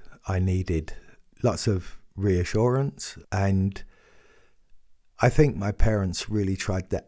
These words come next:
absolute best to give me that security and to give me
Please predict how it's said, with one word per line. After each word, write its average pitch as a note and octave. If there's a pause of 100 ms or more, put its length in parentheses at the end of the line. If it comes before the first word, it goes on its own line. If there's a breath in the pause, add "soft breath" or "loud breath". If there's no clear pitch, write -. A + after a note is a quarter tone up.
absolute F#2+
best -
to -
give G#2+
me A2
that A2
security A#2
and G2
to F#2+
give A2
me G#2+